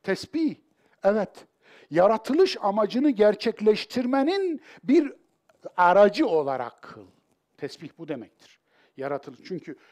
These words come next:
göklerde ve yerde tesbih etmeyen hiçbir varlık yoksa eğer,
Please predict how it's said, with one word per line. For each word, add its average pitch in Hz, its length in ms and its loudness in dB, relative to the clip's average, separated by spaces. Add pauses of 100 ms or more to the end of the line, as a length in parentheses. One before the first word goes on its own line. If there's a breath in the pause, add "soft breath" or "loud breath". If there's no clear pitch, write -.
(160 soft breath)
göklerde 190 520 0
ve 196 100 2
yerde 190 360 2
tesbih 208 600 -4
etmeyen 262 420 2
hiçbir 311 280 2
varlık 220 400 -2
yoksa 220 360 0
eğer, 160 260 0